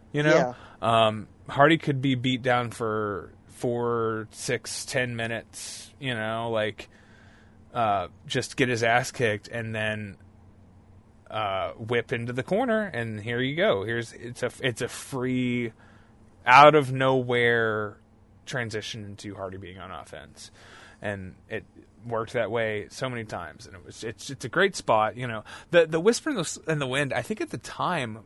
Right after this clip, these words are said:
Speaker 1: me and some of my friends were just like, "Well, he doesn't even, like, hit it that good," but, like, sometimes he does. First of all, sometimes he lands right on the guy, but a lot of
Speaker 2: Yeah,
Speaker 1: times it's just
Speaker 2: it's
Speaker 1: like,
Speaker 2: also, like, it's about, like, kicking him in the face, basically. And I mean,
Speaker 1: well,
Speaker 2: he
Speaker 1: yeah,
Speaker 2: certainly does
Speaker 1: you,
Speaker 2: that.
Speaker 1: so there's, there's the argument that it's also a kick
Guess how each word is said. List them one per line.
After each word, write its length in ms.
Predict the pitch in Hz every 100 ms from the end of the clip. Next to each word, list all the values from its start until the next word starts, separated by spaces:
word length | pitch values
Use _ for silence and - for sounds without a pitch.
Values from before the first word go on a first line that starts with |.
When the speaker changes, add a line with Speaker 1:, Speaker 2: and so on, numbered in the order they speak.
| 123
Speaker 1:
me 180 | 135 175
and 280 | 175 117 85 - -
some 180 | - 147
of 40 |
my 100 | 113
friends 340 | - 165 143
were 60 | 120
just 180 | 113 -
like, 180 | 113 139
"Well, 100 | 156
he 60 |
doesn't 160 | 175 220
even, 140 | 202
like, 160 | 131 101
hit 220 | - 139
it 140 | 151 101
that 240 | 98 -
good," 380 | - 67 69 - - - - -
but, 160 | 180
like, 340 | 196 196 180 - _ _ _ -
sometimes 380 | - 262 311 139
he 80 | 117
does. 380 | 101 71 65
First 240 | - 147 127
of 60 |
all, 80 | 110
sometimes 320 | - 175 180
he 40 | 120
lands 220 | 107 95
right 180 | 98 90
on 140 | 78
the 80 | 60
guy, 240 | 58 55 - - -
but 120 | - 214
a 20 |
lot 120 | 330
of 60 | 226
Speaker 2:
Yeah, 60 | 202
Speaker 1:
times 200 | 190 160
it's 120 | -
just 220 | 196 -
Speaker 2:
it's 40 |
Speaker 1:
like, 240 | 359 - 147
Speaker 2:
also, 220 | 226 208
like, 240 | 208 196
it's 160 | 202 -
about, 180 | 214 247
like, 140 | 180
kicking 360 | - 180 175 165
him 100 | 139
in 40 |
the 60 | 117
face, 420 | - 190 156 131
basically. 580 | - 127 127 - - 117
And 80 | 131
I 20 |
mean, 120 | 147 359
Speaker 1:
well, 260 | 294 285
Speaker 2:
he 120 | 254
Speaker 1:
yeah, 240 | 247 240 226
Speaker 2:
certainly 160 | 220 165
does 220 | 151 139
Speaker 1:
you, 60 |
Speaker 2:
that. 460 | 160 165 127 135 139
Speaker 1:
so 140 | - 214
there's, 260 | 220 185
there's 280 | 170 202 190
the 140 | 185 185
argument 400 | 202 202 202 190
that 100 | 175
it's 160 | 156
also 300 | 165 151 175
a 40 | 147
kick 480 | - 160 127 -